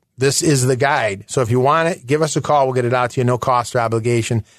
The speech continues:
Six three zero, nine three four, eighteen fifty-five. Six three zero, nine three four, eighteen fifty-five. It gets into the ideas I just discussed, many more.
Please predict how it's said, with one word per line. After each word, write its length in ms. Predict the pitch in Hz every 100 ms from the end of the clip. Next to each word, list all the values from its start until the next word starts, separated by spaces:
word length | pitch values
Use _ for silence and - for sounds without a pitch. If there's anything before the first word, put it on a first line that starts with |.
| _ _
Six 400 | - - 190 -
three 220 | 175 170
zero, 280 | 147 156 143
nine 300 | 135 131 139
three 220 | - 135
four, 200 | 110 127
eighteen 360 | 127 123 - 113
fifty-five. 720 | 123 107 120 107 117 113 107 _ _ _
Six 600 | - - - 220 220 -
three 300 | - 185 185
zero, 400 | 139 165 160 147
nine 300 | 143 143 147
three 200 | - 139
four, 180 | 123 127
eighteen 320 | 127 113 123
fifty-five. 600 | - 120 120 107 123 120
It 160 | 131 110
gets 240 | 180 180
into 200 | 175 156
the 240 | 143 131 110 - _ -
ideas 420 | 135 143 147 143
I 180 | 127 135
just 260 | 143 151 -
discussed, 460 | 143 - 143 120
many 380 | 113 117 135 151
more. 340 | 143 135 135